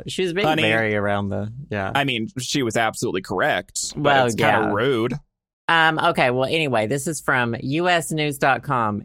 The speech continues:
Speaker 1: Is it a reputable site? I don't know.
Speaker 2: Who knows?
Speaker 1: I don't know. Uh, let me tell you a little story.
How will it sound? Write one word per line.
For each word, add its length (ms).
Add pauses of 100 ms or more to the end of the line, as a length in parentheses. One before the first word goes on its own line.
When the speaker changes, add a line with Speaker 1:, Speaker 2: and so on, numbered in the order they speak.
Speaker 1:
Is 220
it 100
a 40
reputable 520
site? 440 (360)
I 140
don't 140
know. 180
Speaker 2:
Who 220
knows? 680
Speaker 1:
I 180
don't 180
know. 300 (380)
Uh, 460
let 200
me 100
tell 180
you 120
a 40
little 140
story. 420